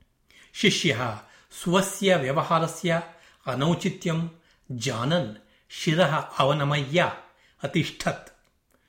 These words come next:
ಕ್ಷಣಂ ವಿರಮ್ಯ ಚರಕಾಚಾರ್ಯಃ ಪುನಃ ಅವದತ್, ಸಮಾಜಃ ಅಸ್ಮಾನ್ ಅನುಕರಣಾರ್ಹಾನ್ ಮನ್ಯತೆ. ಏತಾದೃಶೇ ಸ್ಥಾನೆ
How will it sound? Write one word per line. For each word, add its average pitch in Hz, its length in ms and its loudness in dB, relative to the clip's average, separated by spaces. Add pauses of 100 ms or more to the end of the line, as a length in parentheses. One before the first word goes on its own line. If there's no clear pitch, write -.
(380)
ಕ್ಷಣಂ 135 400 0 (120)
ವಿರಮ್ಯ 135 640 -2 (680)
ಚರಕಾಚಾರ್ಯಃ 131 920 0 (640)
ಪುನಃ 139 260 -2 (140)
ಅವದತ್, 110 440 -8 (1400)
ಸಮಾಜಃ 131 680 2 (420)
ಅಸ್ಮಾನ್ 156 580 2 (420)
ಅನುಕರಣಾರ್ಹಾನ್ 208 1120 4
ಮನ್ಯತೆ. 120 420 -4 (840)
ಏತಾದೃಶೇ 139 840 2
ಸ್ಥಾನೆ 143 500 -4